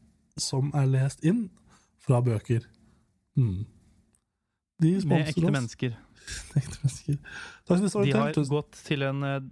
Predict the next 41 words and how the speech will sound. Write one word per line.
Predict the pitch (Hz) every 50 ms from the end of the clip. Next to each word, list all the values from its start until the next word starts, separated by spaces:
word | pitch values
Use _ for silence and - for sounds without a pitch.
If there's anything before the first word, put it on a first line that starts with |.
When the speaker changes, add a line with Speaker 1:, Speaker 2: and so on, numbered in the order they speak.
| - 135
Speaker 2:
sin | 131 - 151 143
nærmeste | 139 131 120 113 110 - -
mikrofon, | 123 123 113 127 120 - 143 156 196 214 202 -
i, | 165 143 135 139
s-, | 135 131 - - 139 143 139
de | 135 131 131 139 131
har | 135
gått | 131 127 -
til | 147 131
sin | - 143 135 131 131 131
nærmiljøs | 131 127 117 107 107 107 107 107 113 110 113 - - - -
mik-, | 131 123 - - -
mikrofon, | - 143 127 123 113 139 175 226 233 - _ - - - - - - - - -
leste | 135 131 131 135 123 110 - -
en | - 120 120 120
bok, | 120 135 160 - -
lastet | 160 135 123 - 123
det | 120 117
opp |
på | - 131
internett, | 120 113 - 139 170 185 -
og | 151
nå | 127 120 -
kan | - 151 143 120
du | 127 226 254 180 107 - - - -
høre | 107 101 101 104
på | - - 120 127 131
Storytel. | - - 147 135 135 127 - 147 120 87 - _ _ _ -
Speaker 1:
Ja. | - 113 120 - - _ _ _ - - _ _ _ _ _ _ _ -
Eh, | - 143 143 147 147 151 156 160 165
og | 165 165
så | 185
i | 208 196
tillegg | 202 170 180 196 180
så | - 190 180
vil | 180 180
jeg | 180 180 180
gratulere | 180 175 180 180 165 156 151 156 156 156 156
noen | 156 151 156
med | 151 151
dagen. | 131 131 151 185